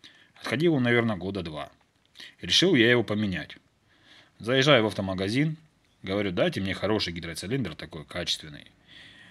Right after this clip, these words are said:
Ну вот мне посоветовали там Белмаг, самый дорогой, который был. Стоит семьсот рублей. Говорят, делают запчасти оригинальные, практически как автоваз, как с завода.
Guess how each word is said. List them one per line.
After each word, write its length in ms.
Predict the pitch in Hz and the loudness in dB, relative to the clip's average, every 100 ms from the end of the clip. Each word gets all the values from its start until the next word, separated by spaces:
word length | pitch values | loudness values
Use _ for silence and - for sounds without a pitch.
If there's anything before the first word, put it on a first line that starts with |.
| - 220 | -6 -6
Ну 160 | 170 180 | -2 0
вот 100 | 123 | 2
мне 140 | 123 | 2
посоветовали 640 | 123 - 117 147 101 85 78 | 0 0 2 2 2 -2 -6
там 240 | 82 73 - - | -10 -14 -18 -16
Белмаг, 540 | 82 92 107 127 123 - - - | -10 -4 2 4 2 -4 -20 -8
самый 280 | 95 90 | -4 -4
дорогой, 280 | 87 92 90 | -4 -4 -6
который 300 | 85 82 82 | -8 -12 -12
был. 200 | 80 80 - - - - - - - - | -10 -12 -16 -20 -20 -20 -18 -20 -18 -14
Стоит 320 | - 123 123 | 0 2 2
семьсот 320 | 98 82 110 | 0 -4 -4
рублей. 480 | 101 87 82 73 - - - - - | -4 -6 -6 -10 -14 -20 -20 -20 -16
Говорят, 540 | - 92 95 87 - - - | -8 -4 -4 -4 -8 -18 -14
делают 380 | 90 104 101 87 | -4 -2 0 -4
запчасти 520 | 87 - 151 147 120 117 - - _ | -4 0 2 2 -4 -6 -12 -20 _
оригинальные, 640 | - 85 87 104 131 117 104 | -14 -10 -4 2 2 2 -2
практически 480 | 82 - 107 - 90 | -6 -6 -6 -6 -8
как 300 | 90 90 - _ _ _ _ | -8 -10 -12 _ _ _ _
автоваз, 480 | - - 95 92 90 | -16 -8 -4 -4 -4
как 180 | - 78 | -8 -16
с 60 | 80 | -12
завода. 520 | 90 92 82 73 | -8 -8 -8 -12